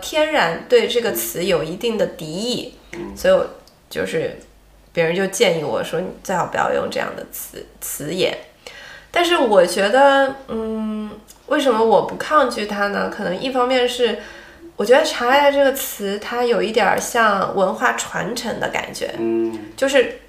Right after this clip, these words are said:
Speaker 1: 茶叶它的整个制作过程，从种植到采摘到制作，它其实是很，嗯，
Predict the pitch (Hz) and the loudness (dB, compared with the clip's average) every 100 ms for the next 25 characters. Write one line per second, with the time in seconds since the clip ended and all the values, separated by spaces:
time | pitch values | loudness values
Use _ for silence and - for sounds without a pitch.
0 | - - - 214 202 226 277 262 233 208 | -14 -10 -6 -2 0 2 4 4 2 -2
1 | 208 - - 226 220 214 214 190 202 202 | -6 -12 -6 -4 -2 -4 -4 -4 -6 -6
2 | 269 233 226 190 202 175 - - - - | -2 -2 0 -2 0 -2 -4 -10 -10 -14
3 | - - 180 180 190 226 - - - 254 | -14 -8 -6 -6 -8 -10 -14 -16 -2 0
4 | 208 - - - 113 139 - - 202 - | 0 -4 -8 -10 -8 -10 -6 0 0 0
5 | - - - - - 220 135 - - 208 | -4 -10 -18 -18 -12 -4 -4 -4 -4 -2
6 | 208 214 214 196 190 - 240 170 - 165 | 0 -2 0 0 0 -2 -2 -2 -4 -4
7 | - - - - - - 254 226 226 233 | -6 -14 -20 -20 -8 -2 0 0 -2 -2
8 | 247 226 214 - - 80 - - _ _ | 2 2 2 -4 -4 -6 -10 -18 _ _
9 | - - 190 175 170 | -14 -4 -4 -4 -8